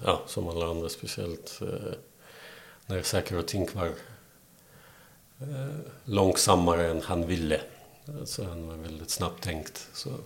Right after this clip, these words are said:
när folk inte fattade eller när jag inte hann med eller någonting, då, då kunde han bli irriterad. Men han,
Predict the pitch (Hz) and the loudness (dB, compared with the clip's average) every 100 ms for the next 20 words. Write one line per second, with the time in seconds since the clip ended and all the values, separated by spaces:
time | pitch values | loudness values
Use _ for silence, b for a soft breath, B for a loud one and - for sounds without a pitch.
0 | - - 104 90 - 101 82 107 87 - | -14 -12 -8 -8 -4 -2 -2 -2 -4 -4
1 | - 101 - 90 85 85 82 82 82 85 | -4 -6 -4 -4 -2 -2 -4 -6 -4 -4
2 | 80 80 76 - B B B B B - | -4 -6 -8 -14 B B B B B -6
3 | 95 - 80 85 82 87 90 82 80 82 | -4 -2 4 4 6 4 4 4 2 0
4 | 82 80 - 101 90 - 92 82 82 87 | -4 -4 -4 -6 -6 -8 -6 -6 -4 -6
5 | - - 87 82 85 82 82 85 98 85 | -6 -6 -4 -2 -2 -2 -4 0 2 2
6 | - 92 87 92 | 2 4 6 6